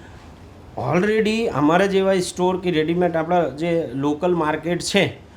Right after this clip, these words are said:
એની જોડે ટ્રેડિશનલ સિવાય અત્યારે વેચાણમાં કેઝ્યુઅલનું એટલું છે જ નહીં કે, કે કેઝ્યુઅલ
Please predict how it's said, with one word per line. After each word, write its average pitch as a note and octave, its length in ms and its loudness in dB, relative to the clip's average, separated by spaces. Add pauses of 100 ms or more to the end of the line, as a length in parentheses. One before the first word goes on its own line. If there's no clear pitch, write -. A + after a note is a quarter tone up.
(320)
એની D#3 220 2
જોડે G3 280 0
ટ્રેડિશનલ F3 680 2
સિવાય E3 480 2
અત્યારે F3 320 0
વેચાણમાં E3+ 640 0
કેઝ્યુઅલનું F3 560 0
એટલું F#3+ 200 -2
છે G3+ 200 4
જ E3+ 100 0
નહીં D#3 160 0
કે, D#3+ 80 -8
કે F3 140 -6
કેઝ્યુઅલ F3 640 0